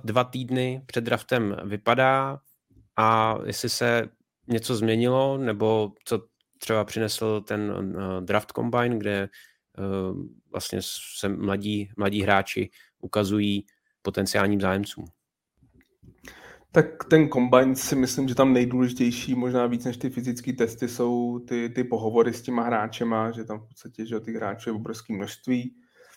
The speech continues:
Speaker 2: Takže ty týmy tak jako líp se ještě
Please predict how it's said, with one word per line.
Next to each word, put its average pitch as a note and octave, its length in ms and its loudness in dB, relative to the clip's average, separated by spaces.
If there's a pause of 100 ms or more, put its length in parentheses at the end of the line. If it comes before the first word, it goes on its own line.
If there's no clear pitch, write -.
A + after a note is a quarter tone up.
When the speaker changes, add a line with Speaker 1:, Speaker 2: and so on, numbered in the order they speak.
(340)
Speaker 2:
Takže A2+ 300 -2
ty A#2+ 260 0
týmy B2 360 6
tak A#2+ 140 6
jako A#2 200 2
líp B2+ 380 2 (160)
se - 160 -10
ještě A#2+ 340 -6